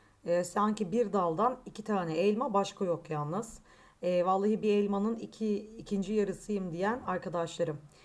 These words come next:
Bir elma düşünün, yarısı siz, yarısı da sevdiğiniz kişi. Evet, birbirinizi tamamlamıyor musunuz? Tabii ki tamamlıyorsunuz. E, fakat biriniz daha sakinken biriniz daha agresif. Biriniz kıskançlık duygularını bastırırken, e, siz daha kıskanç.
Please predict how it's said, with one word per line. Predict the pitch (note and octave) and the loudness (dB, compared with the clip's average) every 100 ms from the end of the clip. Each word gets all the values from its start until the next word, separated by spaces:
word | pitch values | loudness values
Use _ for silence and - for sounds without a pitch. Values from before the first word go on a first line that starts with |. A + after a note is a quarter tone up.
| - - - | -20 -18 4
Bir | A3+ | 8
elma | A3+ G#3+ A3+ | 8 8 2
düşünün, | G3+ - G3 A#3 | 0 -4 -4 0
yarısı | A3+ F#3+ - D#3 | 2 0 -2 -8
siz, | - A#3+ | -6 -2
yarısı | G#3+ G3 - - | 2 0 0 -4
da | G#3+ | -2
sevdiğiniz | G#3 F3+ E3 E3 E3 | -2 -2 -4 -6 -8
kişi. | - - - | -10 -8 -2
Evet, | G#3+ G#3 G3+ | 0 0 -2
birbirinizi | E3+ F#3+ G3 G3+ | 0 -2 -2 -4
tamamlamıyor | G3 G3 G3+ C4+ C#4 F3+ | -4 -2 0 -2 -2 -4
musunuz? | D#3+ - D3+ - | -6 -10 -10 -2
Tabii | A#3+ G#3 | 0 0
ki | D#3 | -4
tamamlıyorsunuz. | F3 D#3+ D#3 D3+ D3+ - C#3+ - - - - - - | -6 -4 -4 -4 -6 -8 -14 -14 -20 -20 -20 -10 -2
E, | F3+ | 0
fakat | F3 G#3+ A3 A3 | 0 -2 -2 2
biriniz | G#3 G#3+ F#3+ | 2 2 -2
daha | F#3+ A#3 | -2 -2
sakinken | A3+ G#3+ F3+ E3 F#3 B3 F3+ | -2 -2 -2 -4 0 0 0
biriniz | F3 A3 F3+ | -2 -2 -4
daha | D#3 F3+ F#3 | -4 -2 -2
agresif. | C#3 D3 C3 - - - - - - - | -2 -6 -8 -12 -14 -20 -20 -20 -20 -4
Biriniz | E3+ G#3 G#3+ B3 - | 4 6 6 2 -2
kıskançlık | - - F#3+ G3 - G#3 | -8 -4 -2 -2 -4 -4
duygularını | G3+ F#3 F#3 F3 E3+ | -2 -2 -2 -2 -2
bastırırken, | E3+ E3+ - G#3 C#4 - G#3+ C4 - - - - - | -2 -2 -4 -4 -2 -2 -2 -2 -10 -20 -20 -10 0
e, | F3 E3 - | 2 2 -2
siz | - B3 B3 | -8 -10 -4
daha | F3 G#3 | -2 -2
kıskanç. | G#3 - - C#3+ C3 | -4 -8 -6 -6 -8